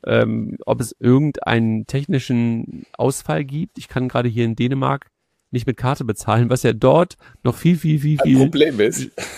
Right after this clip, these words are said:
Speaker 1: äh, problematischer ist als hier, weil das ist ja dann wirklich kritischste Infrastruktur, weil man Barzahlen ja nahezu gar nicht kann. Ich hab gestern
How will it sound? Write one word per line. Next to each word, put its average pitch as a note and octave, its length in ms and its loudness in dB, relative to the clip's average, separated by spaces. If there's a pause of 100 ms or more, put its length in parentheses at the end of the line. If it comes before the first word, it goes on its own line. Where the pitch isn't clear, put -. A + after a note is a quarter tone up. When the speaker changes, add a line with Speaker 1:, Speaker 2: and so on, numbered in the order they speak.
(200)
Speaker 1:
äh, D3 220 0 (240)
problematischer C#3+ 760 2
ist - 200 -2
als C3 240 -6
hier, C#3 340 0
weil B2+ 140 0
das C3+ 160 -2
ist D3+ 80 -4
ja C3 60 2
dann B2+ 180 0
wirklich C3 220 -8
kritischste - 520 -6
Infrastruktur, C#3+ 920 -6
weil B2+ 120 -6
man - 340 -8 (100)
Barzahlen C3+ 680 0
ja A#2+ 100 0
nahezu A#2+ 320 -2
gar C3+ 180 -2
nicht C#3 160 -2
kann. A2 160 -4
Ich A2 80 0
hab G#2+ 120 -4
gestern C3 400 -4